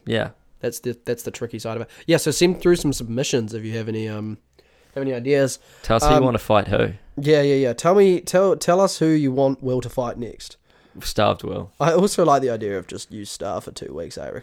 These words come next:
Speaker 2: it'd be crack up.
Speaker 1: <laughs>
Speaker 2: Um,
Speaker 1: It's not very nice. I am a bit husky at the moment. I could do with some weight loss.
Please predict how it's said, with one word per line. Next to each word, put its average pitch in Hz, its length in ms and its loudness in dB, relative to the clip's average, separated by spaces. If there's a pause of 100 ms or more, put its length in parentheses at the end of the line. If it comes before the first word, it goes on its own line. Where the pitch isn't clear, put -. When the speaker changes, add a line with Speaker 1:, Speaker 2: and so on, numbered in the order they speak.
Speaker 2:
it'd 107 40 -16
be - 60 -18
crack - 240 -16
up. - 160 -14 (460)
Speaker 1:
<laughs> - 340 -14
Speaker 2:
Um, 110 300 -8 (340)
Speaker 1:
It's - 120 -20
not 180 100 -14 (100)
very 104 180 0
nice. - 460 -12 (460)
I 110 60 0
am 123 160 0
a 113 40 -6
bit 101 220 -6
husky - 380 -4
at 104 60 -6
the 107 60 -10
moment. 101 260 -6
I 104 100 -6
could 101 280 -14
do 104 200 -6
with 104 160 -10
some 104 140 -10
weight 101 200 -2
loss. 104 400 -8